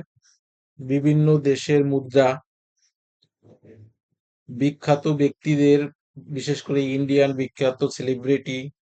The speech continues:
বা স্বাধীনতা সংগ্রামী, তাদের সমাধিস্থল, তারপরে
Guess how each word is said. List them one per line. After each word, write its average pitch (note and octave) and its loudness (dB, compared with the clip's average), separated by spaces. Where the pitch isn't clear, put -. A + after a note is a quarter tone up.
বা A#2+ 4
স্বাধীনতা C3+ -2
সংগ্রামী, B2+ -2
তাদের B2+ 2
সমাধিস্থল, B2+ -2
তারপরে B2 2